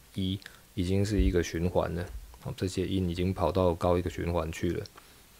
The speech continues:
这里的距离一共是十二个琴格，也就是十二个半音，就会让这些音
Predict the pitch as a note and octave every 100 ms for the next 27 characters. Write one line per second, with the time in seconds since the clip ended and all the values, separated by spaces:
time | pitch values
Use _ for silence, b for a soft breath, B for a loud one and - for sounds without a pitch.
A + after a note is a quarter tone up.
0 | B B B - - - - - - -
1 | D#3+ A2 D#2 D2+ - F2 - G#2 E2 E2
2 | F2+ F#2+ F2+ F#2 E2+ - G2 F#2+ E2+ -
3 | E2 F2+ - E2+ E2+ - - F#2 G2 G2+
4 | F#2+ - F2+ A2+ F#2+ - F#2 E2+ F2 F2
5 | F2 - - - - - - - - -
6 | - G2+ F#2 F#2+ F2+ E2+ F#2+ E2 E2 F2
7 | F2+ E2+ E2 E2